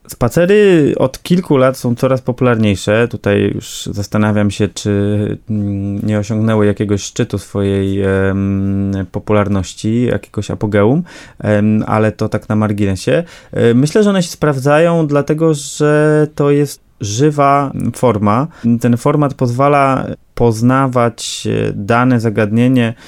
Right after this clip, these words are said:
w sposób bardziej, e, bezpośredni niż, e, dyskusje, niż, e, m,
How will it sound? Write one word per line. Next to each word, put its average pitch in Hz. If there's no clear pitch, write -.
w -
sposób 117
bardziej, 113
e, 104
bezpośredni 117
niż, 117
e, 104
dyskusje, 110
niż, 101
e, 101
m, 101